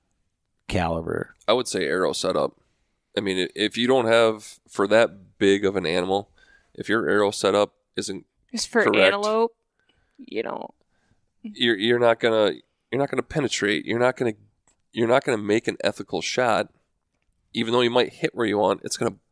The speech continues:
Speaker 2: bounce off like a B B. I mean,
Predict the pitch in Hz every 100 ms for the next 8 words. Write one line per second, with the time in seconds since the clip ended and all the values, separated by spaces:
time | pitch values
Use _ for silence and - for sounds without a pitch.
0 | _ _ _ _ 90 90 - 98 - -
1 | 123 139 165 120 117 _ _ _ _ _
2 | _ _ _ - 110 110 101